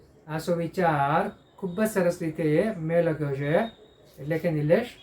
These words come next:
દુધિયાએ લખ્યો છે. ખુશી, હેપીનેસ. ખરેખર સાચી ખુશી, રિયલ હેપીનેસ હંમેશા સેટિસ્ફેક્શનથી જ,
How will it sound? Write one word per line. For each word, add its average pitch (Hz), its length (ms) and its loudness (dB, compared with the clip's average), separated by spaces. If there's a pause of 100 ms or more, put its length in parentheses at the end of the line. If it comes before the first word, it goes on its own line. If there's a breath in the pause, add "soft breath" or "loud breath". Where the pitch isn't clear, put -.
(180)
દુધિયાએ 170 320 4
લખ્યો 131 260 -2
છે. 127 160 -6 (2250)
ખુશી, 202 520 2 (840)
હેપીનેસ. 156 500 0 (2000)
ખરેખર 214 800 4 (100)
સાચી 180 600 -4
ખુશી, 190 680 0 (560)
રિયલ 208 240 2
હેપીનેસ 185 720 0 (500)
હંમેશા 180 800 2 (520)
સેટિસ્ફેક્શનથી 202 840 0
જ, - 80 -8